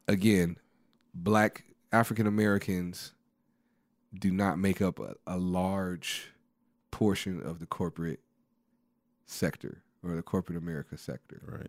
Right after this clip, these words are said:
Speaker 2: And it's not that we're not in the corporate America sector. It's just
Speaker 1: We're not the
Speaker 2: we're not.
Speaker 1: majority.
Speaker 2: Right.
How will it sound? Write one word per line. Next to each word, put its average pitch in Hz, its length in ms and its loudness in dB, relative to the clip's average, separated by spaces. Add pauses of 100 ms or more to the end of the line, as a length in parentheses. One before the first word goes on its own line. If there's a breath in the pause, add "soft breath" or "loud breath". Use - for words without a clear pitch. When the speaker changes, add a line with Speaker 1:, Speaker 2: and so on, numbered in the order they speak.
(120)
Speaker 2:
And 90 200 6
it's 104 80 6
not 98 200 6
that 85 200 6
we're 85 140 4
not 82 280 6
in 92 140 8
the 80 60 2
corporate 76 320 -2
America 71 300 -2
sector. 65 640 -6
It's 65 120 -4
just - 380 -8 (380)
Speaker 1:
We're 101 100 0
not 104 240 0
the 98 60 -4
Speaker 2:
we're 90 100 4
not. 71 140 4
Speaker 1:
majority. 76 280 0
Speaker 2:
Right. 73 320 6